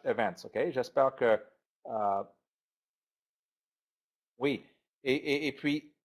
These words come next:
euh, c'est important, euh, que tu sois le leader que tu aimeras être. Tu sois le leader. Est-ce, est-ce que, euh,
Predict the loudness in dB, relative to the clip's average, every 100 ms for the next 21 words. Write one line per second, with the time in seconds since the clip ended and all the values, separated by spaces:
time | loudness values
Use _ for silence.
0 | 0 0 0 -4 2 4 6 4 4 4
1 | 4 -2 -2 2 4 4 2 -4 0 0
2 | 0 -4 -6 -6 2 8 10 10 6 6
3 | 6 6 4 8 8 8 2 _ _ _
4 | _ _ _ _ 0 0 -2 0 2 2
5 | 6 8 8 6 4 4 0 -2 -4 -6
6 | -8 -6 -6 0 6 8 8 4 2 0
7 | 2 2 -2 _ _ -2 -2 2 0 2
8 | 0 0 0 -2